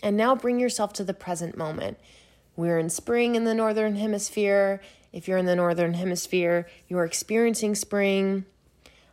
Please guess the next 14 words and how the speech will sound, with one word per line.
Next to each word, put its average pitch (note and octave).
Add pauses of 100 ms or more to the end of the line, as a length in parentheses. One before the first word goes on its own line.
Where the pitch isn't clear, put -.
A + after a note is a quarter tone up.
(160)
Um, E3 (360)
even C#4
if C4+
you're C4+
not C#4
in -
the F#3
Northern E3+
Hemisphere, E3 (460)
maybe E3
you're F#3+
listening F#3+
to F#3+
this F#3+